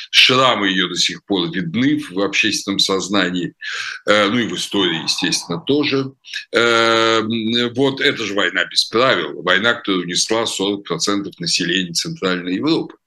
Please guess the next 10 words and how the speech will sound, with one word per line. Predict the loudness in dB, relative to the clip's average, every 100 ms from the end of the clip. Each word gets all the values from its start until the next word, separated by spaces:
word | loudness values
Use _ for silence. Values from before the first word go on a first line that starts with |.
| -12 -8 -6 -8 -2 2
Э, | 2 4
да, | 4 6 6 4 4
вот | 2 0 -4 -4
после | -2 0 0 0
этого, | 2 2 2 0 0 0 0 0 -2
после, | -4 -2 -2 0 0 2 0 -4 -10 _ -16 -14 -14 -4
э, | 0 2 2 0
Вестфальского | -2 0 0 0 -2 -2 -2 0
мира, | 0 2 2 2 0 -4 -14 -18 -4
э, | 2 4 4